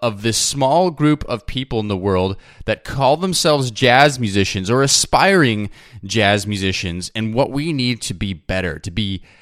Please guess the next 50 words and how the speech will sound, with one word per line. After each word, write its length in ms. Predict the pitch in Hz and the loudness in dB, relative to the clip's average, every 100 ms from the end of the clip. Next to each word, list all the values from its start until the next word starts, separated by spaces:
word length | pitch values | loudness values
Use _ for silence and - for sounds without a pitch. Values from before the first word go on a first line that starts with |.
| _ _ | _ _
healthier. 540 | - 104 107 101 80 | -2 0 0 -2 -4
And 120 | 85 | -4
today's 340 | 107 92 123 135 | -4 0 0 0
episode 500 | - 131 - 131 127 | -4 -4 2 2 2
is 160 | 101 92 | 0 -2
all 300 | 107 113 117 - | 0 2 2 0
about 640 | 90 98 95 95 - - - - - _ | 0 2 2 0 -4 -10 -14 -20 -20 _
the 120 | 107 | -4
vibing 640 | 104 104 117 170 175 180 175 | -2 0 2 2 2 2 0
culture 580 | 175 165 - 185 185 175 _ - | 0 -2 0 -2 -2 -6 _ -6
in 200 | 127 113 | -4 0
jazz 480 | 117 117 117 113 - | 2 2 2 0 -6
and 140 | 107 | -10
how 540 | 101 - 104 104 117 - _ _ _ - | -10 -4 0 2 0 -4 _ _ _ -12
it 180 | 110 104 | -10 -6
needs 480 | 95 92 90 90 - - - _ _ - | -4 -4 -4 -6 -10 -18 -20 _ _ -2
to 160 | 123 | 0
go. 240 | 110 95 95 | 4 4 4
Now, 160 | 104 | 0
vibing, 720 | 95 120 151 135 107 101 104 - _ _ - | 0 0 2 2 2 0 -6 -10 _ _ -2
uh, 240 | 110 107 - - | 0 0 -2 -8
we've 280 | 123 110 | -6 -4
written 200 | 113 151 | -2 0
about 320 | 131 110 104 - | 0 2 2 0
this 140 | 104 | -6
before 380 | 110 - 110 101 | -8 -4 -2 0
on 80 | 95 | -2
our 100 | 87 | -2
blog. 360 | 104 107 87 | 0 2 2
This 140 | 92 101 | -2 -6
is, 180 | 113 110 | -6 -6
is, 220 | 117 107 | -8 -8
this 120 | 120 | -6
isn't 140 | 151 | -4
a 40 | 110 | -2
brand 340 | 113 117 135 | -2 -2 0
new 140 | 135 139 | 0 0
topic, 440 | - 117 127 117 | -2 0 0 -2
and, 200 | 113 110 | -4 -4
and, 220 | 117 110 - | -6 -6 -4
and 220 | 113 113 | -4 -2
a 80 | 110 | 2
lot 160 | 139 | 2
of 60 | 147 | 2
people 220 | 156 127 | -2 -2
know 300 | 117 110 117 | 2 6 6
that 280 | 113 107 104 | 6 2 2
slang, 500 | - 120 110 104 110 | -4 -4 -2 -2 0
what 160 | 107 101 | -2 -2
vibing 680 | 98 95 101 101 95 95 | 0 0 0 -2 -4 -6